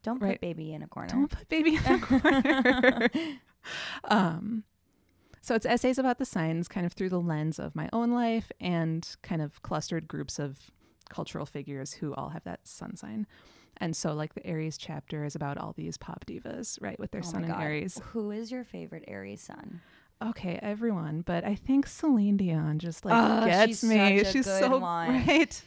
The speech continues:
Speaker 1: Yes, she's so, did you s-, watch the, this, the recent interview with her?
Speaker 2: No,
Speaker 1: Um,
Speaker 2: which, oh, no,
Speaker 1: where
Speaker 2: not
Speaker 1: she's
Speaker 2: yet.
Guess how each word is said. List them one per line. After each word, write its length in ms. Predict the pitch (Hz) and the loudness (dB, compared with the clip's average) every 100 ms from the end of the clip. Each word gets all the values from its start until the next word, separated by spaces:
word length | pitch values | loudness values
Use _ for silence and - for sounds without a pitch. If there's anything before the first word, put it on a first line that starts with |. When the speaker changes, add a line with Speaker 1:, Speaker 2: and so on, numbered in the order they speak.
| _ - | _ -6
Speaker 1:
Yes, 560 | 175 175 175 165 - | -2 0 0 -2 -8
she's 280 | - 185 170 | -10 -10 -10
so, 120 | - - | -10 -8
did 160 | 190 180 | -8 -4
you 140 | 214 | -4
s-, 140 | 226 | -4
watch 460 | 214 170 165 180 - | -6 -6 -4 -6 -8
the, 300 | 175 165 160 - | -4 -2 -2 -6
this, 200 | 165 - - | -10 -10 -12
the 100 | - | -10
recent 320 | 156 165 165 160 | -6 -6 -6 -8
interview 400 | 156 156 170 165 | -8 -6 -4 -4
with 160 | 170 | -4
her? 400 | 175 170 170 175 - | -6 -6 -6 -8 -6
Speaker 2:
No, 220 | 196 180 185 208 202 | -2 0 2 2 0
Speaker 1:
Um, 40 | |
Speaker 2:
which, 180 | 185 - - | -2 -6 -2
oh, 320 | 208 220 208 | 2 4 2
no, 280 | 196 208 208 | 0 0 2
Speaker 1:
where 200 | 185 196 | 2 2
Speaker 2:
not 140 | 196 | 0
Speaker 1:
she's 80 | 185 | 0
Speaker 2:
yet. 320 | 196 185 - | 2 0 -2